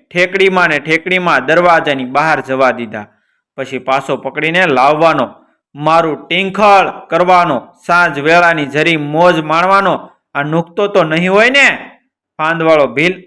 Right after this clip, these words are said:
આવી ઠેકડીનો પાઠ પહેરવા તૈયાર નહોતો, એ દિગમૂઢ ઊભો રહ્યો. પછી સૌએ કહ્યું, "સચમુચ તુમ છૂટ ગયા હો,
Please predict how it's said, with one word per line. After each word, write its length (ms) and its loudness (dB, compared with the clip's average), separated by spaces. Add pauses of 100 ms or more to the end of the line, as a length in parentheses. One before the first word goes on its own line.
(240)
આવી 300 0
ઠેકડીનો 720 -4
પાઠ 680 -4
પહેરવા 640 0 (360)
તૈયાર 280 2
નહોતો, 800 0
એ 320 -2
દિગમૂઢ 560 0
ઊભો 320 -2
રહ્યો. 360 -6 (200)
પછી 280 -10
સૌએ 340 -2
કહ્યું, 640 -2 (480)
"સચમુચ 520 0
તુમ 440 -4
છૂટ 200 -2 (540)
ગયા 260 2
હો, 180 -4